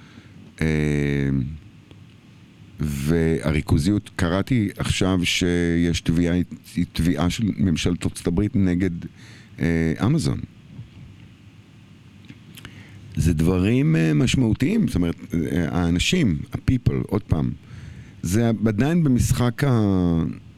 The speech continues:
איך קרא לזה? גור בנטוביץ' בכוכב הכחול, הוא קרא לזה,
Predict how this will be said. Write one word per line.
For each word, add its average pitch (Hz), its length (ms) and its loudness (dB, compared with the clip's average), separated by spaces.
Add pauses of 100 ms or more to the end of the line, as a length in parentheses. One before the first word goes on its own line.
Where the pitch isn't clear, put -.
(1600)
איך 87 120 -14
קרא 92 120 -2
לזה? 92 160 0 (380)
גור 95 180 0
בנטוביץ' 101 460 0
בכוכב 98 420 0
הכחול, 117 680 0
הוא - 120 -6
קרא 82 260 -2
לזה, 92 360 -2